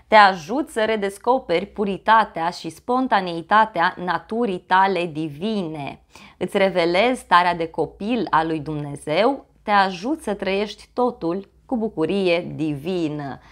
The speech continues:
Foarte frumos, este ca o eliberare pentru tine. Următoarea carte, Revelarea sinelui divin nemuritor.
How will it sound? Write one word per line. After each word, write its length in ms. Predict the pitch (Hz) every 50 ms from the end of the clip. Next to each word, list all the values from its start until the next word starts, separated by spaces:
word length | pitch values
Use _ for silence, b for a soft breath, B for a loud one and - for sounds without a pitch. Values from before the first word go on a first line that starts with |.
| B B B B -
Foarte 320 | - 220 202 196 190 - 160
frumos, 420 | - - 156 160 160 151 151 151
este 220 | 170 185 - 196
ca 200 | 185 - 214 214
o 140 | 214 208 -
eliberare 1160 | - 175 185 190 190 190 170 180 180 175 175 175 180 170 165 156 147 143 143 151 175 196 190 -
pentru 580 | - 180 185 196 202 202 202 160 165 165 165 - _
tine. 260 | - 160 151 - - - _ _ _ _ _ _ _ b b b b b b b b
Următoarea 520 | 208 226 262 240 240 - 262 240 208 -
carte, 640 | - 185 175 165 156 147 - - 170 196 226 233 _ b b b b b b b b b b b b b b b b b b b b b b b b _ _ _ _ _ B B B B B B B B B B B B 214 B _ -
Revelarea 760 | - 220 226 - 214 220 214 220 226 254 285 294 277 254 262
sinelui 720 | 254 - - - 262 277 277 269 247 233 226 226 226 226
divin 640 | 196 170 202 196 180 170 175 220 240 247 254 240 - -
nemuritor. 1040 | - 196 214 220 220 220 208 202 196 202 190 180 - - 214 185 147 - - -